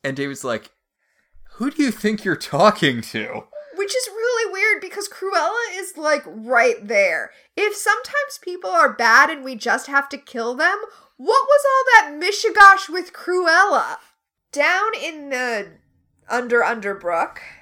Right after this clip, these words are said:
Speaker 1: Cora's pulling an old Henry and milking her exit for all she's got.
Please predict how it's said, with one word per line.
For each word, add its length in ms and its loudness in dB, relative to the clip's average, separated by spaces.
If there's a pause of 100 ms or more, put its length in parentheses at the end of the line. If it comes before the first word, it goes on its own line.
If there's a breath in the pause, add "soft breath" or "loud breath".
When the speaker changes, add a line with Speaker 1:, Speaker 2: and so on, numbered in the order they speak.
(160 loud breath)
Speaker 1:
Cora's 420 2
pulling 320 -2
an 100 -6
old 280 -4
Henry 480 -6
and 160 -6
milking 420 -8
her 280 -6
exit 400 -10
for 200 -6
all 120 -2
she's 260 -10
got. 400 -2